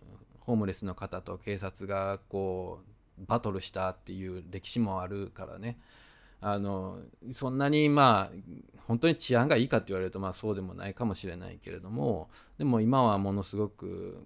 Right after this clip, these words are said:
改善されててっていうのかな、まあ、街並みも良くなって、別に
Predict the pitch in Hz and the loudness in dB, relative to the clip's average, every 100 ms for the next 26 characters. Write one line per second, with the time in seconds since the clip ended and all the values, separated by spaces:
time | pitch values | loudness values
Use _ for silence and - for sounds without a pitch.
0 | - - 101 120 123 135 135 135 131 143 | -20 -6 0 0 2 0 2 0 0 -4
1 | 135 95 - 82 85 82 92 95 104 95 | -4 -6 -6 -14 -14 -14 -14 -8 -8 -8
2 | 98 98 101 95 95 95 - 98 98 98 | -10 -8 -4 -2 -2 -4 -4 -4 -2 0
3 | 101 104 87 85 - - 120 98 95 - | -2 -4 -10 -12 -16 -4 -2 0 -4 -4
4 | 107 107 | -2 -2